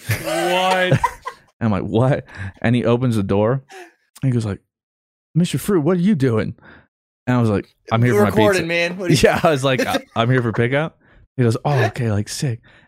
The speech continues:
Speaker 2: And I hear him go back in, and he's just walking in, getting like, "No way!" Like,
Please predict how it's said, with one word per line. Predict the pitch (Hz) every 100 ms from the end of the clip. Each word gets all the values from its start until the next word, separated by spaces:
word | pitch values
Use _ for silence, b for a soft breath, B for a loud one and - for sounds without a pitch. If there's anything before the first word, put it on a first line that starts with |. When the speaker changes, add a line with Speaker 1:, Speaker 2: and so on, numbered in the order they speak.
| -
Speaker 2:
And | 127
I |
hear | 127 147
him |
go | 143 135
back | 120 -
in, | 139
and | 147
he's | 127 117
just | 117
walking | 110 107 120 117
in, | 117
getting | 113 120
like, | 123
"No | 131 170 208 208 208 214 B B B _
way!" | 185 208 196 131 87 - B B -
Like, | 117